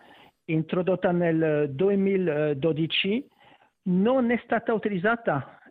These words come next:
nel duemilaventitré durante il crollo di, di Credit Suisse.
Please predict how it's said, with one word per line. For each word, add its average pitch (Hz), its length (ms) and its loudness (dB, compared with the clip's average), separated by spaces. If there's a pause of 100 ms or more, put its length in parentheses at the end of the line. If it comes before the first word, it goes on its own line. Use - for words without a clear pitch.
(140)
nel 170 400 0
duemilaventitré 156 1800 -2
durante 170 380 0
il 147 420 0
crollo 160 400 2
di, 139 400 -2
di 127 100 -4
Credit 135 340 -6
Suisse. - 480 -10